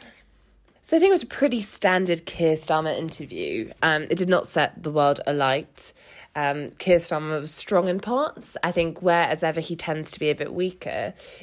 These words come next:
is in trying to set out a vision on what he is about. And, of course, I think these conversations can get a little bit tiresome because, you know, it's like, "Oh,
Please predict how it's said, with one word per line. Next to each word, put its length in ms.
is 560
in 760
trying 420
to 100
set 240
out 240
a 60
vision 420
on 140
what 240
he 200
is 140
about. 480
And, 360
of 180
course, 680
I 40
think 160
these 180
conversations 520
can 240
get 160
a 20
little 140
bit 140
tiresome 420
because, 380
you 40
know, 40
it's 100
like, 180
"Oh, 340